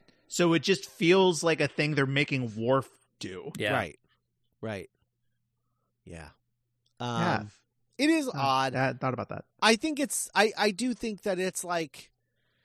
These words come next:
Speaker 3: I don't know, like, silly, charming fun. I think that they could have
Speaker 1: Mm-hmm.
Speaker 3: maybe gone a little further with the whole boat scenario. Um, I, I don't know how, but, like,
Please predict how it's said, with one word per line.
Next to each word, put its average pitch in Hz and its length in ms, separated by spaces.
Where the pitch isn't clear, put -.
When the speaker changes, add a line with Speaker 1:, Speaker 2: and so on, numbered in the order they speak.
Speaker 3:
I 240 200
don't 160 180
know, 135 440
like, 160 260
silly, 156 420
charming 135 420
fun. 127 440
I 180 100
think 247 180
that 240 120
they 220 100
could 202 220
have 165 280
Speaker 1:
Mm-hmm. - 100
Speaker 3:
maybe 175 340
gone 160 340
a 156 60
little 147 280
further 147 720
with 147 400
the 143 280
whole 151 300
boat 143 360
scenario. 165 920
Um, 127 520
I, 135 240
I 151 100
don't 156 120
know 135 140
how, 127 500
but, 127 140
like, 123 220